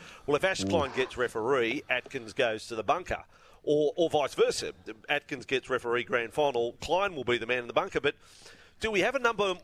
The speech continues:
Speaker 1: number one bunker man? Cameron, maybe we should go to you. You're the one with the ties to the referees. Do, do, how do we work this out? Has anyone monitored the bunker during the year?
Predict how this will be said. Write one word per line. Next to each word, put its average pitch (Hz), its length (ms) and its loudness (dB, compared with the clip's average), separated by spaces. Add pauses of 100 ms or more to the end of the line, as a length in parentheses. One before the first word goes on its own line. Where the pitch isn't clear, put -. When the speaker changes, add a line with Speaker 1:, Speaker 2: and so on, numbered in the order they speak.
Speaker 1:
number 170 280 0
one 165 240 2
bunker 208 360 0
man? 123 360 -2
Cameron, 165 280 2
maybe 285 220 2
we 233 140 -2
should - 160 -8
go 170 120 4
to 139 60 -4
you. 143 160 -4
You're 185 240 -2
the 156 80 2
one 147 200 0
with 131 80 -4
the 123 60 -4
ties 147 300 0
to 139 80 -4
the 131 60 0
referees. 151 500 2 (580)
Do, - 100 -4
do, - 340 -4 (600)
how 247 140 4
do 302 100 0
we 285 120 -2
work 254 240 4
this 233 200 0
out? 247 280 4
Has 196 100 2
anyone 285 460 2
monitored 220 540 6
the 208 240 4 (120)
bunker 190 380 6
during 175 420 0
the 151 120 0
year? 151 420 -2